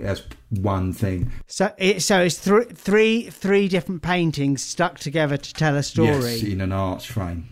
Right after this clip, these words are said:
Speaker 1: Yeah.
Speaker 2: Early, early film.
Speaker 1: <laughs> Yeah, it is.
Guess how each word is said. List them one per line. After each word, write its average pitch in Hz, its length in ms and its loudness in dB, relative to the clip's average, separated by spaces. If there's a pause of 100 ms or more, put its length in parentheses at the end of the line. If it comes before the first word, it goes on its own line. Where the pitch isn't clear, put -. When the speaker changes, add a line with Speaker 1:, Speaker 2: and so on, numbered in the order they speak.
(200)
Speaker 1:
Yeah. 90 240 -6 (340)
Speaker 2:
Early, 185 580 4
early 180 400 2
film. 143 520 0
Speaker 1:
<laughs> - 0 -
Yeah, - 80 0 (680)
it 147 120 0
is. - 480 0